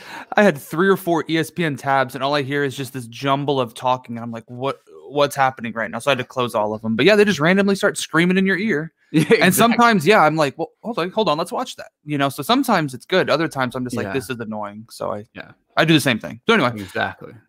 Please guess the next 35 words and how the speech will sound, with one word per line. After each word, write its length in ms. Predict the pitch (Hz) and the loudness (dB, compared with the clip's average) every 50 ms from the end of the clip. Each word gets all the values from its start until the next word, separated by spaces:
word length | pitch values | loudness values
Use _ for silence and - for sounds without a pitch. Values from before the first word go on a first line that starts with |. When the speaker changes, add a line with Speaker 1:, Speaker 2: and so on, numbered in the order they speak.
| _ _ _ _ _ _ _ | _ _ _ _ _ _ _
Speaker 1:
E 80 | 160 165 | 2 2
S 100 | 151 160 | 2 2
P 100 | - 123 | -2 -4
N. 180 | 110 107 110 - | -4 -4 -6 -6
Yep. 220 | 123 120 117 - _ | -6 -6 -6 -8 _
Cool. 240 | - 113 104 107 - _ _ _ _ _ _ _ _ _ _ _ _ _ _ _ _ _ _ _ _ _ _ _ _ _ _ _ _ _ _ _ _ _ _ _ _ _ _ _ _ _ _ _ _ _ _ - - | -8 -8 -8 -8 -12 _ _ _ _ _ _ _ _ _ _ _ _ _ _ _ _ _ _ _ _ _ _ _ _ _ _ _ _ _ _ _ _ _ _ _ _ _ _ _ _ _ _ _ _ _ _ -18 -10
Speaker 2:
All 80 | - 113 | -6 -6
right. 100 | 101 - - | -6 -6 -6
Your 100 | 120 110 | -8 -6
next 200 | 110 113 - - | -6 -6 -6 -6
guy, 180 | - 139 123 127 | -2 -2 -2 -2
sir? 260 | - - 143 147 135 - _ _ _ _ | -2 -6 -8 -8 -8 -12 _ _ _ _
Speaker 1:
Yeah, 240 | 147 190 240 214 143 | 4 6 6 6 4
my 160 | 120 131 143 | 4 4 4
next 240 | 147 165 190 285 - | 4 4 2 0 -2
guy. 240 | - 139 113 107 110 | -2 -2 -2 -2 -4
So 320 | - - 190 175 156 131 - - - _ - | 0 2 4 4 4 2 -2 -8 -20 _ 4
this 280 | 190 285 302 - - | 4 4 4 4 2
one 300 | 208 185 185 185 175 175 | 0 2 2 4 4 2
for 240 | 175 - 175 170 156 | 0 0 0 0 0
sure, 360 | - - - 185 160 139 135 | 2 2 4 4 6 6 4
because, 400 | 131 143 131 - 156 147 143 127 | 2 -2 -4 0 0 0 0 2
um, 460 | 131 139 135 131 127 123 127 127 123 - - - - _ _ _ _ _ _ _ - - - | 2 2 4 4 2 2 -2 -6 -8 -12 -18 -20 -20 _ _ _ _ _ _ _ -20 -10 -4
I 60 | - 147 | -2 0
went 120 | 160 156 | 2 2
back 140 | 160 156 139 | 2 2 0
and 80 | 147 | 0
forth 200 | 131 151 156 143 | 0 0 2 2
on 120 | 151 139 127 | 2 0 0
Twitter 240 | - 165 160 143 135 | -2 -4 -2 -2 -2
about 260 | 120 120 110 107 117 | 0 0 0 0 -2
it. 140 | 123 113 - - _ _ _ _ _ _ _ _ _ _ _ _ _ _ _ _ _ | -4 -8 -10 -16 _ _ _ _ _ _ _ _ _ _ _ _ _ _ _ _ _
Rondale 360 | 165 185 214 226 233 226 214 180 | 4 4 6 6 8 6 6 6
Moore. 400 | 170 156 143 117 87 92 110 - _ _ - | 4 2 0 0 -2 -6 -14 -18 _ _ -6
Okay. 400 | 139 139 - 147 135 123 123 123 | -6 -4 -2 -2 -2 -2 -2 -6